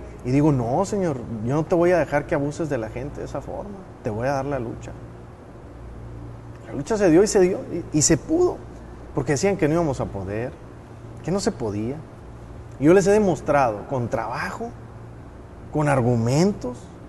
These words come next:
que sí se puede. Y esos son grandes satisfactores de una oposición que se convierte en gobierno.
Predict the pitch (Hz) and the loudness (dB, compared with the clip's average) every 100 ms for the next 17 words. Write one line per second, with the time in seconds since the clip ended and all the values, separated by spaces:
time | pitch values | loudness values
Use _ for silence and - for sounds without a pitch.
0 | - - - - - - - 110 - 120 | -18 -18 -18 -18 -18 -18 -10 -6 -2 -2
1 | 135 - 101 95 - - - - - - | -2 -4 -8 -10 -14 -16 -16 -16 -16 -16
2 | - - - - - - - - - - | -16 -18 -18 -18 -16 -16 -16 -16 -18 -12
3 | - 160 208 233 240 226 226 226 240 214 | 2 4 4 2 2 2 2 0 -2 -2
4 | 190 - 139 - - 165 180 208 - - | -2 0 -2 -2 -2 2 4 2 -4 -8
5 | - 143 170 208 208 185 - - - - | 2 4 6 4 2 -2 -8 -16 -16 -16
6 | - - - - - - - 165 170 160 | -16 -16 -16 -16 -16 -6 4 4 6 4
7 | - 139 190 226 233 247 233 185 160 151 | 4 4 6 6 6 2 4 4 4 6
8 | 156 185 - 214 190 135 143 147 127 107 | 8 6 4 2 4 4 6 6 4 -2